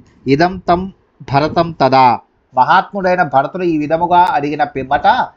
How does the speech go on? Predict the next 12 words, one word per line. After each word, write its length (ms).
ఆ 140
దూతలు 600
సవినయముగా 600
అతనితో 800
ఇట్లు 240
పలికిరి. 680
"కుశలాస్తే 760
నరవ్యాఘ్ర 1000
ఏషాం 600
కుశలమిచ్చసి 1000
శ్రీశ్చ 580
త్వాం 560